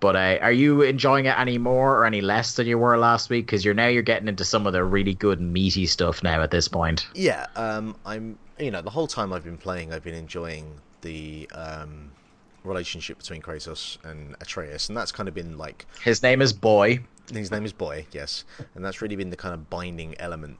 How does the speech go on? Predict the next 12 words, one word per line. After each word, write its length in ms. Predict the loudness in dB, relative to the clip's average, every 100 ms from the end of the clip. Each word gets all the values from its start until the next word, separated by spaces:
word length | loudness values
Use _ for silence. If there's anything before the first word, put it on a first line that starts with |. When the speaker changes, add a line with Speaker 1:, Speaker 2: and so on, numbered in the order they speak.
| _
Speaker 2:
that, 180 | -14 -14 -16 _ _
that 200 | -16 -6
does 200 | -6 -6
keep 280 | -10 -14 -14
you 60 |
going 400 | -10 -8 -8 -10 -10
more 140 | -10
than 80 | -10
anything 320 | -14 -14 -14
else. 320 | -12 -10 -12 -12 -10
Um, 340 | -6 -6 -8
Speaker 1:
Yeah. 120 | -8